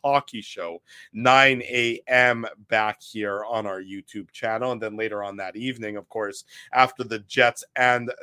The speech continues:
the Nashville Predators, another epic matchup. Uh,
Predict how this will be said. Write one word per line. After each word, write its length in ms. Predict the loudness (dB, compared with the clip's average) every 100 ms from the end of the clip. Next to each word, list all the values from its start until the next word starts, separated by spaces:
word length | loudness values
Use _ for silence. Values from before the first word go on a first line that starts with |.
| -10
the 320 | -6 -6 -8 -10
Nashville 580 | -2 0 -2 -4 -8 -10
Predators, 640 | _ 2 4 2 -2 -4
another 480 | -8 -2 -2 -2 -6 _
epic 480 | -2 -2 0 -2 -4 _ _ _ -2
matchup. 520 | 4 4 2 -4 -6 _ -8
Uh, 340 | -4 -4 -4